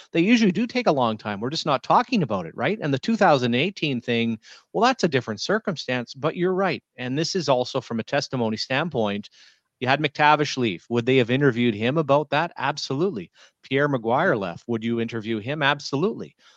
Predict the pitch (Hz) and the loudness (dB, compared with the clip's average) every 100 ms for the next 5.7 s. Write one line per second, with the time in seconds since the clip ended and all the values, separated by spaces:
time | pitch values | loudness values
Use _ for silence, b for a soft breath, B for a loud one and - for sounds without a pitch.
0 | b - 131 143 - 160 208 - 135 113 | b -2 2 2 2 0 0 0 -2 -2
1 | 107 107 110 113 147 139 120 123 123 113 | 0 -2 -2 -2 0 0 -2 -2 -2 0
2 | 139 247 120 - _ - 117 123 120 - | -2 -4 -8 -12 _ -12 -2 0 0 0
3 | 151 151 - 131 131 127 131 - 127 123 | 0 0 -2 -4 -2 -2 -4 -4 -4 -2
4 | 123 123 120 131 123 117 117 127 135 - | -2 -4 -2 -4 -4 -6 -6 -4 -6 -6
5 | 123 127 123 - - 117 107 | -12 -10 -12 -12 -10 -8 -10